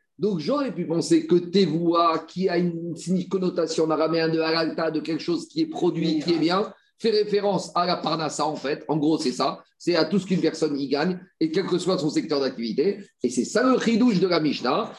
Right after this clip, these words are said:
de nous dire que quoi ? Kamash malan delo mashma kol mireh. Attends, on n'a pas répondu vraiment. Parce que on te dit, tevoua, ça peut avoir une connotation de toute la parnassa, et on te dit, non, finalement, c'est pas tous les produits, tous les bénéfices, tout, tout ce qu'une personne gagne, c'est que les cinq espèces. Donc, comment on va expliquer ça ?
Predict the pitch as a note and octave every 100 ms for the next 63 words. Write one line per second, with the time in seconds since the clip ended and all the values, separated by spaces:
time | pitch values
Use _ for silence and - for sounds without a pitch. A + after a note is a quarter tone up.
0 | - - F#3 F3+ D#3 F#3 B3 - F#3+ D3
1 | C3+ G3+ G#3+ - _ F#3 F#3 F3 - D3+
2 | D3 D#3 G#3 G3 F3+ F3+ F#3 A#3+ A3 F#3+
3 | - G3 - F3+ D#3 - D3 D#3 - -
4 | _ _ _ C#3+ D3 C#3 D3+ G3+ G#3 A#3
5 | C4 - - _ _ C#3 C#3+ E3+ - -
6 | - G3 A#3+ A#3 A3 A#3 G#3 G#3+ G3 -
7 | E3 E3+ E3+ E3 F3 F3 E3 D#3 D#3+ D3+
8 | G3+ F#3 D3+ D#3+ C#3+ - G3 A3 F#3+ A#3+
9 | C4+ C#4+ - A#3+ B3 A#3 - B3 - B3
10 | F#3+ F#3 F#3 - - F3+ F3+ G3 F3+ G3+
11 | F3+ F3 E3+ D#3+ D#3+ D#3+ - G3+ - F3+
12 | - - - - G#3 - F3+ F3+ - D3+
13 | D#3 A#3 G3+ G#3 G3+ G3+ E3+ F3 D3+ -
14 | F2 - D3 D3 G#3 G#3+ F3 D3+ - C#3
15 | D#3+ F3+ A3